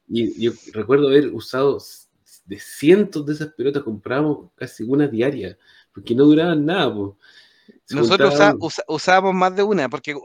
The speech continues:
Speaker 2: cortábamos una y la usábamos de forro pa' la, pa' la pelota.
Speaker 1: <laughs> Tienes razón, po.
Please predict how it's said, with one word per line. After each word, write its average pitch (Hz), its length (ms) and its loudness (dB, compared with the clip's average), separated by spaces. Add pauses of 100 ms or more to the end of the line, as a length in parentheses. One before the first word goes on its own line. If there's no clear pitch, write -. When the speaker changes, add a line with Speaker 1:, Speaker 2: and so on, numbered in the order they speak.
(140)
Speaker 2:
cortábamos 185 680 2
una 208 200 4
y 190 40 2
la 185 100 2
usábamos 175 420 2
de 151 60 -4
forro 185 340 -2
pa' 180 120 2
la, 170 440 0 (340)
pa' 147 100 -4
la 151 80 0
pelota. 156 400 -2
Speaker 1:
<laughs> - 240 -2
Tienes 170 420 0
razón, 175 520 -2
po. 131 180 -6